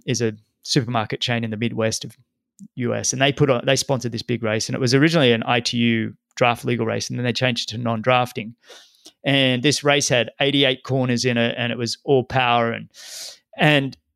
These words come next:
I just remember going, "Okay, I just wanna win a couple of bike preems if I can." So I finally got to the front and, and won five grand here, there, and then I managed to hold on for the win. Anyway, long story short, my power watts for the to-, total race was only two hundred ninety average power. <laughs> And I was like,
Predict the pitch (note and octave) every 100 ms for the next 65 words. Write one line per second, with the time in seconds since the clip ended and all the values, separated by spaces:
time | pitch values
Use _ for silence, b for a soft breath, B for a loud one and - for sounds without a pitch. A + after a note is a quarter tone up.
0 | _ _ _ - F3+ A3 - F3 D3 C#3+
1 | C3 C3 B2 A#2+ C3 B2 - C3+ A#2 B2
2 | A#2 - - A2 A#2 A#2+ - B2+ A#2+ A#2+
3 | A#2+ A2 B2+ A#2+ A#2 G#2+ D#3 C3 A#2+ C#3
4 | - B2 - B2+ A#2 A2 - A#2+ B2 -
5 | _ B2+ B2+ A#2+ A#2+ - B2 A2+ - A2+
6 | A2 A#2 A2+ A#2 A2+ A2+ A2+ A#2 - C3+
7 | C#3+ D3 C3 B2+ A#2+ A2+ A2 - B2 A2+
8 | D#3+ E3+ C#3 A#2+ D3 G3 - D#3 A#2+ -
9 | E3+ A#2+ _ b b b b - D3 C#3+
10 | G3+ C#4+ G3+ C3 - - C3+ A#2+ A2+ G3
11 | F3+ C#3 - E3 B2 A#2+ E3 A2 - B
12 | B B - C#3 F3+ C3+ E3+ C#3+ C3+ A#2+
13 | B2 B2+ B2+ A#2+ B2 A#2 A2+ - C3+ F#3+
14 | - - _ - - - - A3+ A#3+ A3
15 | - G3+ -